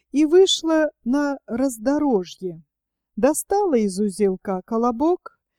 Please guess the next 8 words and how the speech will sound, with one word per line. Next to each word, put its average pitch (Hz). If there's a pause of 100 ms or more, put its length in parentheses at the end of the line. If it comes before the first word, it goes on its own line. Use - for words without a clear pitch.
(260)
бросила 311
его 294
на 277
дорогу 262 (100)
и 370
говорит: 226 (720)
«Колобок, 349
колобок, 269